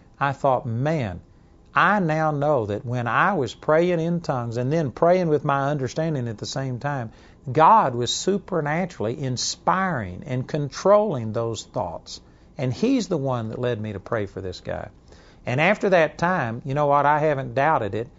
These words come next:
and I've operated in this, and this is the way I do a lot of things. Now, personally, I don't like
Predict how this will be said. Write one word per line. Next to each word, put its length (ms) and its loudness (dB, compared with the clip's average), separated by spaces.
and 140 -2
I've 180 2
operated 580 2
in 140 -6
this, 220 -6
and 120 -2
this 180 0
is 120 -2
the 100 2
way 220 4
I 180 6
do 220 0
a 80 0
lot 260 2
of 80 -8
things. 440 -12
Now, 100 -2
personally, 840 2
I 160 6
don't 280 2
like 520 2